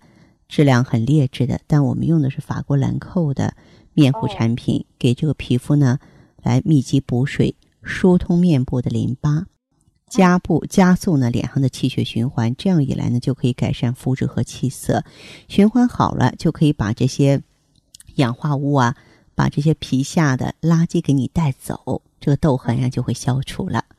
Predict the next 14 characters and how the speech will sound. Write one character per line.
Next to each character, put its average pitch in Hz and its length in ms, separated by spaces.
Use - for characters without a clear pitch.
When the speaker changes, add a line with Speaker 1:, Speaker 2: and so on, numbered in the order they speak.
Speaker 2:
哦， 202 580
Speaker 1:
嗯。 139 220
Speaker 2:
行。 - 120
嗯， 202 140
还 208 140
有 240 160
现 233 240
在 226 220
啊， 190 60
我 202 100
发 233 180
现 233 200
我 160 200
好 156 80